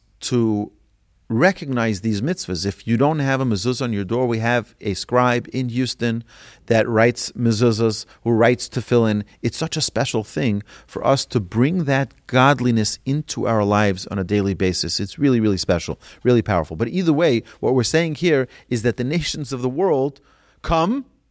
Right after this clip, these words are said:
and then run away, run away. Like, you know, it's like, "Oh, we're terrified." The idea is we have to be able to also withstand the test of life. You know, before they shoot a rocket, they do engine tests and more engine tests and more engine tests to see that it can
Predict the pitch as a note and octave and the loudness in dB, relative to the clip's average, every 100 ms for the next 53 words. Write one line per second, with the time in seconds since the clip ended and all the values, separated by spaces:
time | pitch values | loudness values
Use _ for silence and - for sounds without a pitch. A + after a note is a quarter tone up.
0 | _ - E3+ A3+ C4 D#4 E4+ D#4 D4 C#4+ | _ -4 0 2 0 2 2 2 2 0
1 | C#4 C4+ B3+ A3+ A3 _ A3+ A3 A#3+ A3 | 0 -2 -2 -2 -2 _ 0 0 0 -4
2 | G3+ - G4 G4 D4 C#4 F#3+ F#3 F3 C3+ | -4 -2 -2 -2 -4 -4 -2 0 2 2
3 | G#2 - - - - _ C#3 C3+ A#2+ F3+ | 0 -6 -12 -20 -20 _ 0 2 0 -2
4 | F#3+ C3 A2 B2 A#2+ D3+ - G#2+ A2+ G#2+ | 0 0 0 0 0 -2 -4 -4 -2 -2
5 | G#2 - - A2 - G2+ G#2 - - G#2 | -6 -6 -2 -2 -2 -2 -4 -4 -2 0
6 | E2+ E2+ - - _ _ _ _ _ _ | 0 -4 -8 -16 _ _ _ _ _ _
7 | _ _ - F#2+ - C#3+ G2+ - - - | _ _ -10 -8 -2 -2 -2 -8 -14 -20
8 | _ _ _ _ _ _ _ _ _ - | _ _ _ _ _ _ _ _ _ 0
9 | A2+ G#2 C3 F2 - A2+ B2 A#2+ G2+ A2+ | 0 2 2 0 -4 0 2 2 0 -6
10 | - E3+ E3+ C#3 A#2+ - D3 B2 A#2+ C#3+ | 0 2 4 2 0 0 0 2 4 2
11 | - F2 - G#2 G2+ A#2+ B2 A2+ _ - | 0 -6 -2 -4 0 0 0 -2 _ -20
12 | _ C3+ C#3+ A2 G2 - D2 - - G#2 | _ -2 0 -2 -4 -4 -6 -6 -6 -2
13 | C3 D3 C#3+ A2 F#2 F2+ - E2 - B2+ | 0 2 2 0 -2 -4 -6 -6 -4 -2
14 | D3+ E3 C3 G2+ F#2+ - D#2+ - A2 - | 2 4 2 0 -2 -6 -10 -8 -6 -2
15 | F#3 A#2 A2+ A#2 A2 | 2 2 0 -2 -6